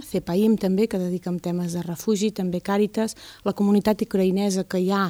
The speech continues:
fa molts anys que viu aquí amb nosaltres, que són unes cinc-centes cinquanta persones gairebé,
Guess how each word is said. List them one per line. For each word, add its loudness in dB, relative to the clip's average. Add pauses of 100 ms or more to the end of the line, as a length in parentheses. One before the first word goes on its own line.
fa -8
molts 2
anys 2
que -6
viu -2
aquí -2 (400)
amb 0
nosaltres, 0
que -10
són -4
unes -2
cinc-centes -2
cinquanta -4
persones -2
gairebé, -2